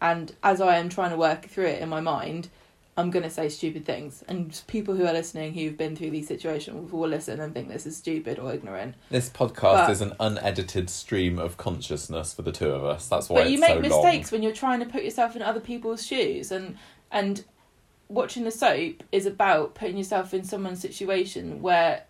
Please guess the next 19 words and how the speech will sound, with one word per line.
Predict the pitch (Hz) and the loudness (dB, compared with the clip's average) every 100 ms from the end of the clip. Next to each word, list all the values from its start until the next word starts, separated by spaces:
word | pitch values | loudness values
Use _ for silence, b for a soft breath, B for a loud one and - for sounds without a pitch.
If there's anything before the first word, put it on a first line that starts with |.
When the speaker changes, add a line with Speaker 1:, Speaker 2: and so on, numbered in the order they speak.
| - | -12
Speaker 1:
you | 190 185 | -8 -2
know | 196 | 0
that | 190 - | -2 -4
you | 190 | -2
wouldn't, | 180 180 - - | -2 -2 -10 -14
you | 180 196 | -6 0
wouldn't | 196 - | 0 -2
necessarily | 196 196 208 185 | -6 -4 -2 0
be | 185 202 | 2 2
in | - | 2
that | - | -6
situation, | - - 85 85 - - | -12 -14 -10 -10 -10 -10
and | 156 175 | -8 -4
thinking, | 180 180 | -4 -4
"How | 180 175 | -4 -4
would | 165 160 | -4 -4
you | 175 | 0
react?" | 190 175 - - - _ | 0 0 -4 -16 -20 _
Speaker 2:
Mm. | B 80 | B -8